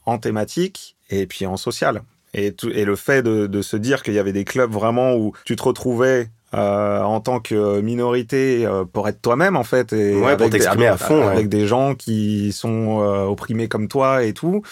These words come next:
Speaker 1: ça, c'est quelque chose qui me touche beaucoup. Même, tu vois, euh, quand j'écoute des morceaux, j'arrive à me projeter sur, euh, pourquoi aussi c'est l'écriture de ce morceau, la, l'impact, tu vois, que ça a.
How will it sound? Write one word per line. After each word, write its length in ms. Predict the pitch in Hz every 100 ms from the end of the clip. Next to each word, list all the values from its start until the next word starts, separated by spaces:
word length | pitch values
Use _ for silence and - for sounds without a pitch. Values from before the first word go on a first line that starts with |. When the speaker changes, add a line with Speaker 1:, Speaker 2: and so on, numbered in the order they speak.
| - - - -
Speaker 1:
ça, 400 | - - 151 165
c'est 220 | - 123
quelque 180 | 120 104
chose 280 | 143 143 -
qui 140 | -
me 60 | 101
touche 300 | 123 113 113
beaucoup. 420 | 123 135 170 110
Même, 340 | 104 98 95
tu 160 | 87 110
vois, 200 | 110 120
euh, 380 | 101 101 104 107
quand 120 | 113
j'écoute 320 | 101 113 147 113
des 100 | 113
morceaux, 380 | 110 - 160
j'arrive 420 | 139 101 101 139 135
à 60 |
me 140 | 110 101 -
projeter 440 | - 120 - 160 - - - - - _
sur, 320 | - 120 117
euh, 360 | 107 101 98 95
pourquoi 320 | - - 113
aussi 260 | 104 - 107
c'est 180 | - 107
l'écriture 460 | 98 - 104 110
de 80 | 101
ce 140 | 98 110
morceau, 440 | - - 151 151
la, 240 | 123 101
l'impact, 500 | 98 107 117 165 - -
tu 100 | 107
vois, 140 | 113
que 140 | 113 104
ça 200 | 117
a. 80 | 110